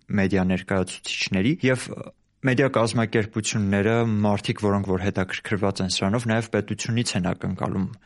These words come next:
գործնական քայլեր, թեկուզ դատապարտող կոչեր և այլն, որն առայժմ չենք տեսնում։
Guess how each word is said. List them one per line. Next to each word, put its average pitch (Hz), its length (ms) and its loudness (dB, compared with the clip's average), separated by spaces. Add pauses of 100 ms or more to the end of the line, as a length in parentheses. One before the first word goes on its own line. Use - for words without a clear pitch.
գործնական 95 640 2
քայլեր, 92 440 -2
թեկուզ 110 380 0
դատապարտող 101 760 0
կոչեր 95 500 0
և 92 180 2
այլն, 131 220 2
որն 117 280 2
առայժմ 98 360 2
չենք 95 280 -2
տեսնում։ - 420 -6